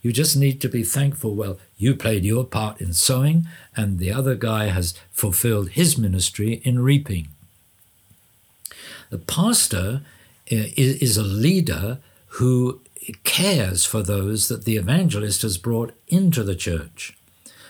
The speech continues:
Now, of course, every pastor should have an element of, of, of being an evangelist within his ministry. I'm not making these two completely separate things, but I'm saying that, that the, um, the evangelist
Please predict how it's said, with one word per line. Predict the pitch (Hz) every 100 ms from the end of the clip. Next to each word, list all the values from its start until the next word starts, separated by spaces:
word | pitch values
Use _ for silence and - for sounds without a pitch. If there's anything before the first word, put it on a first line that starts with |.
| _
Now, | 123 117
of | 107
course, | - 113 - -
every | 127 113 113 104 - _
pastor | - 107 101 101 95
should | - 92
have | - 98
an | 90 87 -
element | 120 113 95 87 85 -
of, | 98 92 85 _ _ _
of, | - 92 - -
of | 87 -
being | 104 101
an | 92
evangelist | 90 95 90 85 87 82 -
within | 95 85 110 98
his | 87 85 101
ministry. | 104 87 - - 78 _ _ - - - -
I'm | 98
not | 95 101 107
making | 107 95 90
these | 90 82
two | - 92
completely | 87 87 110 85 90
separate | - - - 82
things, | - 85 80 - - - - -
but | 104
I'm | 110 110
saying | - 131 117 107
that, | 98 95 - - _ -
that | 107 - _ _ _ -
the, | 104 98 92 98
um, | 90 87 - - _ -
the | 107
evangelist | 87 - 190 220 131 95 87 -